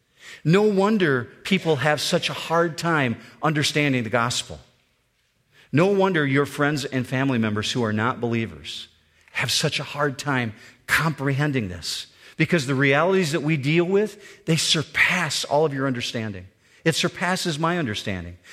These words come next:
These are profound depths of the Christian revelation. But John reeled us in, in such a way that he says, the word,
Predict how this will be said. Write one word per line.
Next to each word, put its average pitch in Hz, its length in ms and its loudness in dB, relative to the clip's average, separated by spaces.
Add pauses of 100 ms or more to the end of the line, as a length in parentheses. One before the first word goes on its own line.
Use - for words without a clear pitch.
(140)
These 185 180 2
are 139 60 0
profound 165 960 -2
depths 139 260 0
of 131 120 -4
the - 60 -12
Christian - 260 -4
revelation. 98 640 -4 (1200)
But 143 100 0
John 160 380 2
reeled 175 280 4
us 175 160 0
in, 175 140 -2
in 156 60 -2
such - 260 -2
a 156 40 -2
way 151 220 4
that 123 140 -2
he 147 100 0
says, 110 640 -2 (480)
the 143 120 -8
word, 135 440 -2